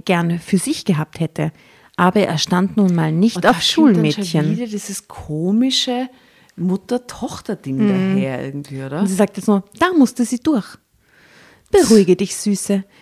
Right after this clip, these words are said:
Speaker 1: Dann reden wir in Ruhe darüber, versuchte ich sie zu beschwichtigen. Nein, das werden wir nicht. Wenn du zu diesem Typen zurückgehst, dann brauchst du nie wieder zurückzukommen. Dann bist du nicht mehr meine Mutter, schrie sie wieder.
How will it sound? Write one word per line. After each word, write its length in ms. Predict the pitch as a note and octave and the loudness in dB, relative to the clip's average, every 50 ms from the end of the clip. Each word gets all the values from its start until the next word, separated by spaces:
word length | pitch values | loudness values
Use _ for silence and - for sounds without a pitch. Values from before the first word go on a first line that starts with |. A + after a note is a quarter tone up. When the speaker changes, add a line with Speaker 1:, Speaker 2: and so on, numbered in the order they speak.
| _ _ - | _ _ 0
Speaker 1:
Dann 180 | - D4+ D4+ | 2 4 6
reden 260 | C#4+ A#3 A3 G3+ G3+ | 6 6 4 4 4
wir 100 | F#3 G3+ | 4 4
in 80 | G3 F#3+ | 2 2
Ruhe 200 | F#3 - G3 F#3+ | 2 2 2 2
darüber, 420 | F#3+ F#3+ E3+ F#3+ F#3+ F3 F#3+ F#3+ F#3 | 2 2 0 0 0 0 0 -2 -2
versuchte 480 | - - G3+ F#3+ - G3 F#3+ - - G#3+ | -4 -4 -4 -2 -2 -2 -6 -4 -2 -4
ich 100 | G3+ - | -4 -2
sie 120 | - G3+ | -4 -6
zu 80 | - - | -6 -4
beschwichtigen. 640 | - - - - G#3 - - - - F#3 E3+ D3+ - _ _ _ - - - - - _ | -4 -4 -2 -2 -4 -6 -6 -8 -6 -6 -6 -8 -10 _ _ _ -20 -20 -20 -20 -10 _
Nein, 260 | - A3 A#3 D4 F#4 G4 G4 - | -2 0 2 4 2 2 2 -2
das 180 | - C#4 - A#3+ | -2 -2 0 2
werden 220 | C#4 C#4 C4+ C#4+ | 2 4 6 6
wir 100 | C#4+ D4+ | 8 8
nicht. 300 | C#4+ D4+ C#4+ - - - - _ - - - - - _ | 8 8 6 4 0 -14 -20 _ -20 -20 -20 -20 -10 _
Wenn 260 | - A3+ B3 B3+ C4 | 2 4 6 6 6
du 140 | B3+ E4+ G4 | 4 4 2
zu 160 | G4+ - D4+ | 2 2 2
diesem 340 | C4 A#3+ D#4 E4 D#4 D4 - | 2 2 4 4 4 2 2
Typen 320 | - - E4+ E4 - D#4 C4+ | 4 2 2 2 2 0 -2
zurückgehst, 640 | - D4 C4+ E4 F4 - - - F3+ D#3+ E3+ - - - - - - - _ | 0 0 2 0 0 -2 -2 -4 -4 -4 -4 -8 -12 -20 -20 -20 -20 -6 _
dann 200 | - A#3+ A#3 A3 | 2 4 4 4
brauchst 400 | - A3 B3 D#4+ F#4 - - - | 4 4 4 4 4 2 0 -2
du 100 | B3+ A#3 | 2 4
nie 240 | A#3 A#3 C#4 F#4 G4+ | 6 6 6 4 4
wieder 220 | E4+ E4+ D4+ D#4+ - | 4 4 4 4 0
zurückzukommen. 760 | - C#4 C4+ G#3 - - - - - F#3 F#3+ F3+ F3 E3+ E3+ - - - - - - | 0 -2 -2 -2 -2 -4 -8 -6 -2 -2 -2 -2 -2 -4 -8 -10 -14 -20 -20 -6 0
Dann 280 | - C4+ D#4+ F#4+ F#4 | 2 4 4 4 4
bist 240 | - D#4+ D#4 - - | 4 2 2 2 2
du 140 | F4 G4+ F#4+ | 2 4 6
nicht 280 | F4 G4 G4 - - | 4 4 2 0 2
mehr 180 | A#3 C4+ D4+ F#4+ G#4 F#4+ | 2 4 6 6 4 4
meine 200 | E4+ E4 D#4 E4 | 4 6 6 8
Mutter, 420 | D4 D#4+ A4+ A#4 - B3+ G3+ F3+ E3+ | 8 8 6 6 4 0 -2 -2 -4
schrie 300 | - - A3+ A3 B3 A3+ | -6 -2 2 4 4 4
sie 160 | E3+ F#3 F3 | 4 2 -2
wieder. 280 | E3+ F3 D#3+ D#3+ C#3+ | -4 -6 -6 -6 -6